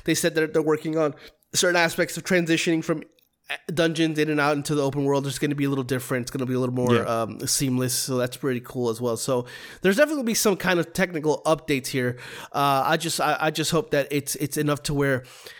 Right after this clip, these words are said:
Speaker 1: not necessarily that it feels like a new game, but it feels like an advancement of the original, uh, release. So we'll see if that happens.
Speaker 2: Yeah, well, stay tuned for sure. People are definitely
Speaker 1: Mm-hmm.
Speaker 2: excited about it, uh, and are, are pre-ordering as we speak. So, uh, hoping it turns out great.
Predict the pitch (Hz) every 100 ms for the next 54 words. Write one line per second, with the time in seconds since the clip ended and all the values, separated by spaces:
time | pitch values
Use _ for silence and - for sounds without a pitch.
0 | - 208 196 226 302 285 214 240 214 170
1 | 185 180 185 202 202 202 202 196 - -
2 | - 180 180 - 208 190 170 170 170 160
3 | - - _ _ _ _ _ _ _ 175
4 | 170 147 160 151 147 - 120 - 135 127
5 | 131 123 127 120 120 113 110 104 - 120
6 | 110 101 98 - 104 - - 135 - 139
7 | 127 113 110 - 104 117 107 - - 107
8 | 117 - 139 147 131 127 - 131 110 -
9 | 127 127 113 117 - 117 113 123 117 113
10 | 104 110 107 101 - 107 98 95 104 101
11 | 104 101 98 - 127 120 110 107 107 107
12 | 107 98 - 98 - - 98 95 - -
13 | - - 101 101 98 98 143 147 175 165
14 | 180 165 165 160 120 -